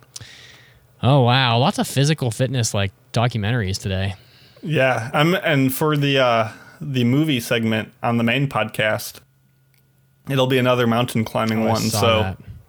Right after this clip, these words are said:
Speaker 2: so yeah, we got plenty of, uh, fitness ahead of us.
Speaker 1: All right. Well,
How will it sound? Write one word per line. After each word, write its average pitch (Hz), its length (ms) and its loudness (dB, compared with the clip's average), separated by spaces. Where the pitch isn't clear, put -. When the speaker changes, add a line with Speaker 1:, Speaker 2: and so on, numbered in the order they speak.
Speaker 2:
so - 460 -6
yeah, 120 380 0
we 120 80 -6
got 123 220 -6
plenty 156 420 0
of, 139 220 2
uh, 131 160 2
fitness 143 460 -2
ahead 123 200 2
of 110 120 0
us. - 320 -4
Speaker 1:
All 101 120 -2
right. 143 280 0
Well, 123 280 -2